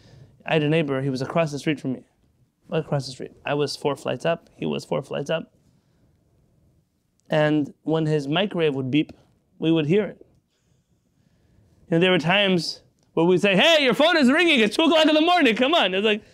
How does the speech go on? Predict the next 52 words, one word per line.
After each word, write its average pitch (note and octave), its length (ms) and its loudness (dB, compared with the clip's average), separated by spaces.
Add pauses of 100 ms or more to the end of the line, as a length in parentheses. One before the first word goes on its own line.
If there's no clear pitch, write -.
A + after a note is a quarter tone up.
(120)
we A#3+ 160 2
would B3 160 2
hear C4+ 260 2
it A#3 120 2
in G#3 100 -2
our A3+ 260 -2
house A3 300 -6 (220)
because G#3 220 -4
our G#3 120 0
windows A3+ 460 0
were G3 100 -4
facing B3+ 420 -4
across B3+ 280 -4
from E3+ 140 -8
each C#3+ 80 -10
other. C3+ 180 -8 (580)
It's G#3 200 -6
summer, C#3+ 260 -4
everyone E3+ 240 -8
leaves F3 180 -6
the D#3 80 -8
windows D#3+ 300 -6
open. C3 300 -10
I A3+ 320 -14
can G#3 120 -10
hear B3 140 -4
you C4 80 0
snoring. B3+ 400 -10 (1500)
You F#3+ 160 0
also E4+ 280 0
hear A#3 180 0
all A#3 160 -6
kinds A#3+ 200 -6
of G3 80 -6
other A3+ 240 -4
uncomfortable F#3 540 -6
things E3 220 -6
you D3+ 80 -6
didn't, D#3+ 260 -10
you C3 120 -12
wish E3 220 -2
you D#3+ 60 -12
didn't D3 200 -8
hear. C#3+ 200 -10 (840)
I - 60 -10
remember A#3 300 0
once A3+ 320 0
it F3 60 -8
happened G3 320 -4
on C#3 60 -4
Motzei C#3+ 220 -8
Shabbat, F3 380 -8